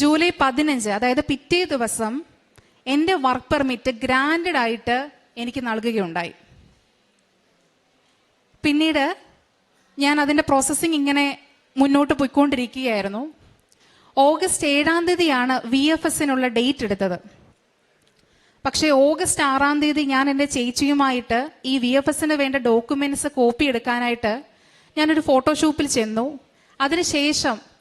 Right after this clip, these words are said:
ഞാനും ചേച്ചിയും കടന്നു വരുന്ന സമയത്ത് ആലപ്പുഴ അയൺ ബ്രിഡ്ജിൽ വെച്ച് ഓപ്പോസിറ്റ് വന്ന ഒരു സ്കൂട്ടർ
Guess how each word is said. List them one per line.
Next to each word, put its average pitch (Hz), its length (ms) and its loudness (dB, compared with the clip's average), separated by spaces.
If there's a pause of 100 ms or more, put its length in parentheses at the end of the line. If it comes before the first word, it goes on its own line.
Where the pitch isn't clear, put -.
(240)
ഞാനും 277 420 2
ചേച്ചിയും 285 460 0
കടന്നു 262 320 0
വരുന്ന 269 260 0
സമയത്ത് 233 420 -2 (600)
ആലപ്പുഴ 285 500 0 (340)
അയൺ 277 200 0 (100)
ബ്രിഡ്ജിൽ 302 400 -2
വെച്ച് 220 300 -2 (1500)
ഓപ്പോസിറ്റ് 330 580 0
വന്ന 294 160 2 (120)
ഒരു 285 120 2 (720)
സ്കൂട്ടർ 269 500 0